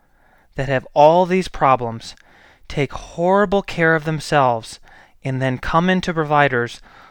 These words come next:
looking to have everything fixed or looking for another medication added on top for the symptom of today burns us out, and it is a huge problem.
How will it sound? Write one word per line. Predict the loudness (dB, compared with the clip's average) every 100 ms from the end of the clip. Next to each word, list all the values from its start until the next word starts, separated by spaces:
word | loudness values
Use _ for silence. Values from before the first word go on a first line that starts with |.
| -12
looking | -8 -6 -4 -4
to | -4
have | -2 -4 -2
everything | -2 -2 -4 -4
fixed | -4 -4 -4 -4 -8 -10
or | -8
looking | -8 -8 -8
for | -4 -2
another | -2 0 0 0
medication | 0 0 0 -2 -6 -4 -2
added | -2 0
on | 0 0
top | 0 0 -2
for | -6 -12 -12 -20 -20 -20 -14
the | -10
symptom | 0 0 0 -4 -6
of | -6
today | -6 -2 -2 -4 -8 -16 -20 -20 -20 _ -12 -2
burns | 0 2 0 0 -4 -2
us | 0 0 -2 -8
out, | -2 -2 -2 _
and | -16 -12
it | -6 -4
is | -2 -2
a | -4
huge | -4 -12 -10 -6 -6 -6 -10 -20 -20 _ _ _ -10
problem. | 0 2 2 -4 -14